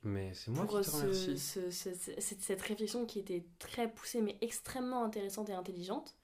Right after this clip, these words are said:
Speaker 1: C'est gentil.
Speaker 2: Bah, c'est vrai, je le pense. J'espère que ce podcast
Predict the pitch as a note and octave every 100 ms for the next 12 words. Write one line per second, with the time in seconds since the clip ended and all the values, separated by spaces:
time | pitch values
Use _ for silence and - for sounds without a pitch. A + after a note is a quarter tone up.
0 | - - - - - G2+ G#2 C3 A#2 A#2+
1 | G3 F#3+ F3+ E3+ E3 C4+ E4 G3+ F3 -
2 | B3+ F4+ G3+ G#3 C4 C4 - G#3+ G3+ G#3
3 | G3+ G#3